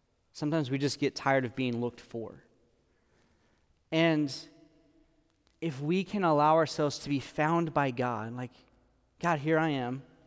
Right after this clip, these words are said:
Come and, come and find me." And we give him that permission. That's a, sometimes a big thing too.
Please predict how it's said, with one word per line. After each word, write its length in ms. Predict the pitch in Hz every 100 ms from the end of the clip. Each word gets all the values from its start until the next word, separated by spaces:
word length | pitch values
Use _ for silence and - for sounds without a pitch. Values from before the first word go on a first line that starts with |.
| _ _ _ _ _ _
Come 140 | - 156
and, 200 | 156 117
come 160 | 151
and 140 | 156 147
find 300 | 147 135 117
me." 200 | 123 135 - _ _ _ _ -
And 120 | 147
we 100 | 147
give 260 | 127 175 190
him 80 | 185
that 200 | 156 -
permission. 480 | 143 139 143 127
That's 180 | 131 -
a, 100 | 147
sometimes 380 | 123 143 135 123
a 40 |
big 200 | 117 127
thing 200 | - 123
too. 340 | 113 147 123